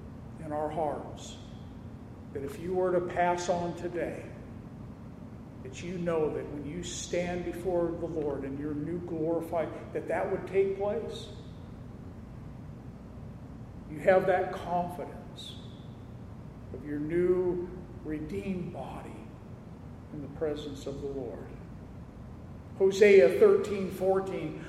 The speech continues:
"I will ransom them from the power of the grave. I will redeem them from death." It's a promise. Paul in Galatians four four, he says, "But when the fullness of time had come,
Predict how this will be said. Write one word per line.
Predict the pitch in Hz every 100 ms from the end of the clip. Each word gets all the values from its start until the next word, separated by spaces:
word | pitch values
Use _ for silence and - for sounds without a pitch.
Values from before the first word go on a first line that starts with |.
| -
"I | 185 220
will | 226 208 196
ransom | 208 233 262 - - 190 180
them | 180 180
from | - 214 202
the | 180 185
power | - 240 262 277 277 254
of | 233 226
the |
grave. | 220 220 208 214 185 151 151 - - - -
I | 190 208
will | 208 190 190
redeem | 196 196 190 214 247 262 208 170
them | 156 156 156
from | - 175 170 170
death." | 180 180 175 - - - - - - - - - - - - - - - -
It's | -
a | -
promise. | - 185 196 180 - - - - - - - - - - - - - - - - - - -
Paul | - 208 208 196
in | -
Galatians | 190 202 208 208 208 190 -
four | - 220 202 196
four, | 208 202 202 175 - - - -
he | 208
says, | 208 226 214 214
"But | 214 226
when | 220
the | 196
fullness | - 262 247 240 226 -
of | 208 -
time | 226 226 214
had | 185 208 -
come, | 202 220 208 175 -